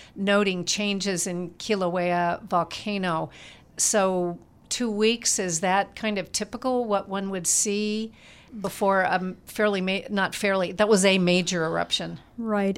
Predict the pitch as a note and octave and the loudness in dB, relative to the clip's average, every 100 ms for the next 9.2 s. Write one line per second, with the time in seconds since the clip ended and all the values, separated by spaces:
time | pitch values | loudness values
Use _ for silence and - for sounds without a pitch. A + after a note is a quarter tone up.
0 | - F#4+ F#4 D#4 C#4+ B3 A3 G3+ F#3 F#3+ | -2 -2 -2 -2 0 0 2 2 2 4
1 | F#3+ G3 F#3 F#3 G3 G3 - _ G#3 A3 | 4 4 2 2 2 -2 -6 _ 0 2
2 | C4 D4+ B3+ F3 G3 A3+ E3+ G3+ E3+ - | 4 4 4 8 8 8 4 2 0 2
3 | G3 F3+ F3+ E3+ D3 A#3+ G#3 - - F3+ | 0 2 0 0 2 4 4 4 -2 -2
4 | F3+ F3 E3+ E3+ G3 A#3 A3 F3 F#3 F#3+ | 2 2 2 4 6 4 0 0 0 0
5 | E3 F3+ E3+ F#3 G3 - - - A3+ - | 0 0 2 2 0 -8 -20 -10 -8 0
6 | F#3 F3+ F3+ F3+ F3+ F3 - - - - | 2 4 4 6 4 2 -2 -12 -20 -10
7 | - F3+ F3 F3+ F3+ F3 F#3+ F3+ F3 F3 | -2 0 2 0 -2 0 2 2 2 2
8 | E3+ E3+ E3+ F#3 F3+ F3 - F#3+ F#3+ F3+ | 2 2 0 0 0 0 -2 0 2 2
9 | F3+ | 0